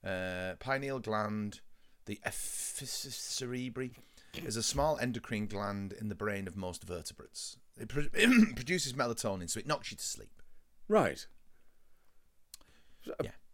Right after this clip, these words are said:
Speaker 1: But you know when you see the eye in the middle of the head in all the old sort of ancient pictures?
Speaker 2: Or Doctor Who and the Silurians.
Speaker 1: Or Doctor Who and the Silurians. That's
Speaker 2: They're
Speaker 1: referring
Speaker 2: lizards.
Speaker 1: to the pineal gland.
Speaker 2: Right, okay.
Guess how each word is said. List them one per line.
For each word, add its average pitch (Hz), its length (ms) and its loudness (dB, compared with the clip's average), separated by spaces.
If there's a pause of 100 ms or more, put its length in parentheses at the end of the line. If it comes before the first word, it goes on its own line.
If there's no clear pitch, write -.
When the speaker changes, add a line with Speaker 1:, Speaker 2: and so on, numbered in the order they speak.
(220)
Speaker 1:
But 170 180 0
you 180 160 0
know 208 120 4
when 196 140 0
you 185 100 -2
see 180 220 4
the 156 160 -2
eye 160 220 4
in 147 120 -2
the 120 60 0
middle 113 200 2
of 101 60 0
the 104 100 0
head 117 180 4
in 101 100 -2
all 104 180 0
the 101 140 0
old 98 300 0
sort 85 300 0
of 78 220 -10 (680)
ancient 113 460 -2
pictures? - 580 -10 (640)
Speaker 2:
Or 123 320 10
Doctor 117 320 6
Who 113 140 6
and 104 120 4
the 98 40 2
Silurians. 104 1000 6
Speaker 1:
Or 113 140 2
Doctor 123 320 0
Who 123 120 2
and 107 100 2
the 95 40 -6
Silurians. 95 840 0 (260)
That's 131 140 4
Speaker 2:
They're 127 140 12
Speaker 1:
referring 110 360 6
Speaker 2:
lizards. 95 200 0
Speaker 1:
to - 80 -6
the 101 80 -4
pineal 104 480 0
gland. - 400 -10 (300)
Speaker 2:
Right, 120 360 12
okay. 107 480 2